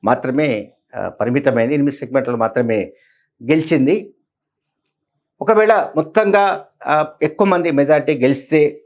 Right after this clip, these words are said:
బీసీలకు వాళ్ళు సీఎం పదవి ఇచ్చేవారా లేదా అనేది అది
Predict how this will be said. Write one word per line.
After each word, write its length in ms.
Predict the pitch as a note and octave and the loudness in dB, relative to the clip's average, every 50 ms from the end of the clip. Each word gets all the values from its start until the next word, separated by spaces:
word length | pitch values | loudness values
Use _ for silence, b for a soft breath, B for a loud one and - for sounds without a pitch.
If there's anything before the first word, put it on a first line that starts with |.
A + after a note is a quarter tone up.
| _ _ C3+ | _ _ -2
బీసీలకు 1160 | D3+ E3+ E3 E3 E3+ E3 D#3+ D#3 D#3 D3+ D3+ D3 C#3+ C#3+ C#3+ C#3+ C3+ - D3 D3 C#3 B2+ - - | 0 0 0 0 2 2 2 2 2 0 -2 -4 -4 -4 -2 -2 -2 -2 -4 -6 -6 -6 -4 -2
వాళ్ళు 200 | C3 B2+ C3 B2 | 0 0 0 -2
సీఎం 240 | - - C#3 C3 | -2 -2 -2 -2
పదవి 260 | C3+ C3+ B2+ C3 A#2 A#2 | 0 -2 -2 -2 -4 -6
ఇచ్చేవారా 540 | A2 - - D3 C3 C3 C3 C3 C#3 C#3 | -6 -4 -2 0 2 2 2 2 2 2
లేదా 240 | C3 B2 C3 B2+ C3 | 2 2 0 2 2
అనేది 160 | C3+ E3 A3 | 2 2 4
అది 360 | D#4+ - - A4 - - - | 2 2 2 -2 -4 -6 -10